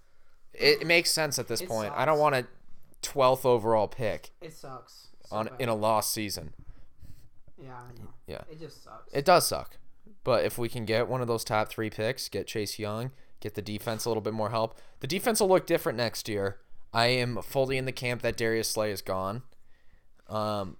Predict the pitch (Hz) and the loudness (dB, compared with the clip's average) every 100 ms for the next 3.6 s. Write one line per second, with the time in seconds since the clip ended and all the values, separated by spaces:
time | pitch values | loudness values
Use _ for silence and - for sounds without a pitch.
0 | - - 104 101 110 - 104 98 101 90 | -14 -4 -2 -2 -6 -6 -6 -2 -2 0
1 | 90 95 98 104 95 110 107 104 107 101 | 2 0 0 -2 -2 -2 -8 -6 -4 -2
2 | 98 101 107 98 98 95 98 92 104 - | -2 -4 -4 -6 -6 -6 -6 -6 -8 -4
3 | 104 104 - 110 101 117 | -2 -2 -4 -4 0 0